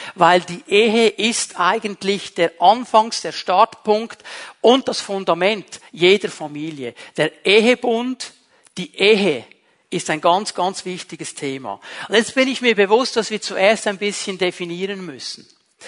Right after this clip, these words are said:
Denn ich stelle fest, auf der ganzen Welt ist eine Riesendiskussion im Gange, was ist eigentlich Ehe?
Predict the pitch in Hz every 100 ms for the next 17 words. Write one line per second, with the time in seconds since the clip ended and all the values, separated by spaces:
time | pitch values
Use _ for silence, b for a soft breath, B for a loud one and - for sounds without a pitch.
0 | B B 185 220 - 220 196 185 196 247
1 | 311 - - - - 185 - 175 196 262
2 | - 339 185 185 247 277 - - 180 170
3 | 165 214 294 294 262 240 226 - 160 175
4 | 196 226 208 180 180 190 185 - 147 175
5 | - - 196 202 - - 143 131 170 185
6 | 202 - - 220 120